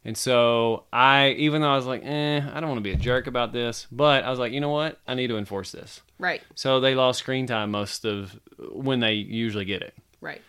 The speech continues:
Speaker 1: Hearts were sad. <laughs>
Speaker 2: Right.
Speaker 1: Hearts were sad. But I kinda said, "Okay, listen, everybody's done a good job this afternoon. I've not heard bad attitudes or no one was like, 'Oh, you dad, with,'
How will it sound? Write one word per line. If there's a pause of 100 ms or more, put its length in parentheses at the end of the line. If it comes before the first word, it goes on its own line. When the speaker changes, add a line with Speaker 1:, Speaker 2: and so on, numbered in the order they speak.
(140)
Speaker 1:
Hearts
were
sad.
<laughs> (680)
Speaker 2:
Right. (140)
Speaker 1:
Hearts
were
sad.
But (420)
I
kinda
said,
"Okay, (120)
listen,
everybody's
done
a
good
job
this
afternoon.
I've
not
heard
bad
attitudes
or
no
one
was
like,
'Oh,
you
dad,
with,'